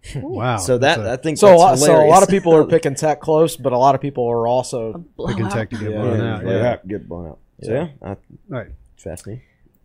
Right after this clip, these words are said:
Speaker 4: All right,
Speaker 1: Thank
Speaker 4: now
Speaker 1: you.
Speaker 4: we'll transition
Speaker 1: Sorry
Speaker 4: to
Speaker 1: to interrupt.
Speaker 4: hoops. No worries. Um, Virginia Tech took on Saint Bonaventure in the Hall of Fame shootout down in Charlotte, North Carolina. This game was really fun to watch from start to finish. Virginia Tech never trailed and was really able to play a complete game.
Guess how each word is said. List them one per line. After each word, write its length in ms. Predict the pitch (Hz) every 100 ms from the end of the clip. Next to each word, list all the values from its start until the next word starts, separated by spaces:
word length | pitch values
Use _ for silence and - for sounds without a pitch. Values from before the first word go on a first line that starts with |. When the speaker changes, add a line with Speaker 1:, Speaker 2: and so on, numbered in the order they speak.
| _
Speaker 4:
All 80 | 190
right, 80 | 170
Speaker 1:
Thank 80 | 165
Speaker 4:
now 200 | 175 294
Speaker 1:
you. 60 | 294
Speaker 4:
we'll 220 | 202 196
transition 640 | 196 226 196 190 196 196
Speaker 1:
Sorry 200 | 135 123
Speaker 4:
to 100 | 123
Speaker 1:
to 40 | 120
interrupt. 280 | 120 120 -
Speaker 4:
hoops. 180 | -
No 200 | 220 233 294
worries. 500 | 302 302 220 185 196
Um, 320 | 190 180 175
Virginia 360 | 180 190 240 269
Tech 240 | 269 262
took 240 | - 220 -
on 220 | 185 190
Saint 240 | 208 180
Bonaventure 520 | 165 165 165 165 175 262
in 100 | 185
the 60 |
Hall 200 | 170 165
of 80 | 170
Fame 180 | 160 165
shootout 400 | - 160 175 233
down 200 | 160 160
in 120 | 160
Charlotte, 400 | - 165 165 165
North 200 | 156 165
Carolina. 460 | 165 165 165 160 160
This 240 | 233 -
game 220 | 269 262
was 160 | 202 160
really 280 | 160 175 170
fun 200 | 165 165
to 80 |
watch 320 | 156 156 160 -
from 100 | 170
start 300 | 175 165 -
to 80 |
finish. 460 | 170 160 160 160 - _ -
Virginia 380 | 180 180 190 185
Tech 240 | 185 180
never 300 | 170 175 226
trailed 340 | 220 185 185 175
and 80 |
was 160 | 165 165
really 220 | 175 175
able 220 | - 165 160
to 80 |
play 340 | 160 170 165 160
a 80 | 160
complete 460 | 160 - 180 165
game. 340 | 175 170 170